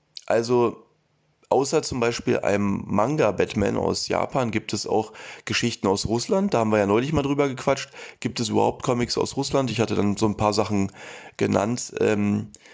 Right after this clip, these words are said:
die ich kann-, oder Leute, die ich kannte. Äh, es gibt auch was aus der Türkei, auch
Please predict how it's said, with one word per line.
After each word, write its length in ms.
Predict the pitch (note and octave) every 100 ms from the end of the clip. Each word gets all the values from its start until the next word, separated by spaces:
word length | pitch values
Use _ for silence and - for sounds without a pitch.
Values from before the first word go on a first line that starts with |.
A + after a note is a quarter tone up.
| - -
die 100 | G#2+
ich 120 | -
kann-, 220 | A2 G#2
oder 180 | G2 G2
Leute, 300 | G2+ G#2+ A#2+
die 100 | A#2+
ich 100 | A#2+
kannte. 520 | - A#2+ B2 C3 C3+ - - -
Äh, 300 | - A2 G#2+ G#2+
es 120 | A2 -
gibt 180 | A2+
auch 100 | A2
was 180 | A2 A2+
aus 140 | - -
der 140 | A2+
Türkei, 440 | A2 - A2 C3
auch 280 | - A#2+ -